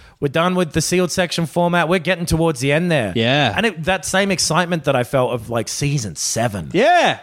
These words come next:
Speaker 1: Oh, this is like, it was originally gonna be the last one, and they're like, "By the way, it's season seven and eight now."
Speaker 2: Yeah, yeah. Steven seven and eight.
Speaker 1: But that excitement of, like, we're nearly at the end of this thing that's been going for ages.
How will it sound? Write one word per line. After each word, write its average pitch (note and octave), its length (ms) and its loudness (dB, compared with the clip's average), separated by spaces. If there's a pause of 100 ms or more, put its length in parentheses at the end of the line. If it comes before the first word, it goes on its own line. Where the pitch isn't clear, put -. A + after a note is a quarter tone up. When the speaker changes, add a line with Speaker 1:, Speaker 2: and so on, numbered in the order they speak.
Speaker 1:
Oh, A#2 220 -2
this B2+ 220 0
is A#2+ 120 -2
like, A2+ 340 -2 (300)
it C#3 60 -2
was C3+ 120 -2
originally F3 300 0
gonna C#3 160 0
be C#3 120 2
the A#2+ 80 0
last G#2+ 260 -2
one, G#2+ 100 -2
and G2 80 -4
they're F#2+ 60 -2
like, F#2 180 -4
"By F#2+ 140 -6
the F2 80 -6
way, E2 100 -6
it's D2+ 100 -8
season D2+ 340 -6
seven D#2+ 260 -2
and D2+ 80 -4
eight D2+ 160 -4
now." A#2+ 80 -2
Speaker 2:
Yeah, A#2+ 200 2 (200)
yeah. G#2 200 -8 (200)
Steven C3 420 0
seven G2+ 280 0
and F2+ 180 -4
eight. - 80 -8 (100)
Speaker 1:
But D#3 120 0
that E3 140 4
excitement C#3 600 0
of, A2 160 0
like, A2 340 0
we're A#2 160 0
nearly B2 320 -2
at F2 100 -8
the F2 120 -4
end G2+ 180 -6
of E2+ 80 -6
this E2+ 160 -6
thing A2+ 200 0
that's G2+ 160 -4
been F#2 100 -2
going E2+ 160 0
for D#2+ 140 -4
ages. D#2 420 -2